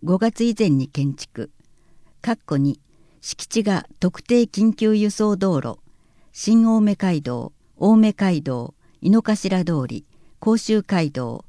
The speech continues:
環状七号線、環状八号線、首都高速四号線に接している。かっこ三、高さが道路の幅のおおむね半分以上。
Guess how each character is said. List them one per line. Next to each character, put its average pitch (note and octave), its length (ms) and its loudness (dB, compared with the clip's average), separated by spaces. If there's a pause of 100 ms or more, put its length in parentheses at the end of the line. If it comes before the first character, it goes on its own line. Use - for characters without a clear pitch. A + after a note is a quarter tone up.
(280)
環 A3 240 2
状 G3+ 220 2
七 F3+ 300 2
号 E3 200 -2
線、 C#3+ 380 -4 (380)
環 G#3+ 240 2
状 G#3 200 2
八 E3+ 280 -4
号 E3+ 180 -2
線、 C3+ 380 -6 (400)
首 - 120 -16
都 A#3 140 2
高 A3+ 220 2
速 C#3 420 -4
四 G#3 260 2
号 G#3+ 160 0
線 F#3+ 300 -2
に F#3 280 -2
接 D#3+ 220 -4
し - 160 -10
て - 140 -6
い C3 120 -4
る。 - 160 -14 (1040)
か A3+ 100 -4
っ A#3 120 -6
こ D#3 100 -2
三、 C#3 340 -6 (460)
高 A3+ 240 -2
さ D#3+ 140 -6
が D3 220 -2 (140)
道 A3 240 2
路 G3 120 0
の D#3 100 2
幅 D3+ 280 -2
の D3 300 0
お G#3+ 160 2
お A3 40 4
む A3 140 4
ね G3 100 2
半 F#3+ 280 0
分 F#3+ 240 0
以 C#3+ 120 -2
上。 B2 300 -8